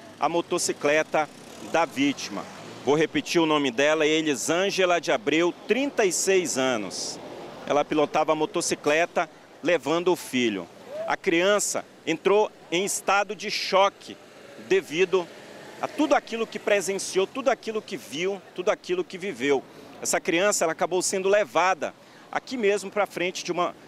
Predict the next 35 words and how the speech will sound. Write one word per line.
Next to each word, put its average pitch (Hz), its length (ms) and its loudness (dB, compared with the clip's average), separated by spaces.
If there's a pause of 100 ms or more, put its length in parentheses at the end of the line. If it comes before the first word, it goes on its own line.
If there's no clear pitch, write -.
(100)
aqui - 220 -6
na 202 100 2
frente - 320 -4
tem 214 180 0
uma 185 140 -2
unidade 147 500 0
hospitalar 147 540 0
particular 139 640 0 (300)
e 214 100 0
ela 170 220 4
foi 170 200 -2
levada 156 460 2
pra 160 140 0
essa 151 180 0
unidade. 131 640 0 (400)
Já 165 300 0
saiu, 170 480 2
familiares 160 760 0 (240)
já 175 240 0
estiveram 170 540 0
aqui 185 180 -4
também 151 440 0 (480)
pra 160 280 0 (380)
levar 151 560 2 (160)
essa 123 220 -6
criança, 147 480 -4
esse - 160 -6
menino 143 380 0
de 139 160 -4
onze 143 300 -2
anos 139 560 -4 (160)
de - 160 -2
idade. 110 640 0 (380)
Um 139 60 -12
menino 147 440 0